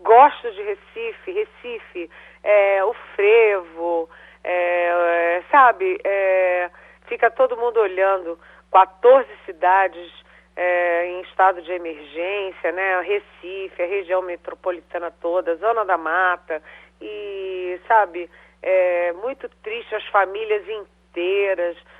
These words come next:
né? Quatro mil e quinhentas pessoas, pelo menos, desabrigadas ou desalojadas,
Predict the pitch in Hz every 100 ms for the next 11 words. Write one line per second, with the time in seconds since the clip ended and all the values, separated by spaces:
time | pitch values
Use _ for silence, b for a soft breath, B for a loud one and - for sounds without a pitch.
0 | b 165 190 190 233 233 180 185 220 208
1 | - 202 175 175 202 220 208 180 - -
2 | - - 185 185 - 175 170 180 180 -
3 | - B B _ 170 160 190 170 156 175
4 | 180 170 165 175 156 156 156 185 175 160
5 | 143 165 190 196 185 160 156 156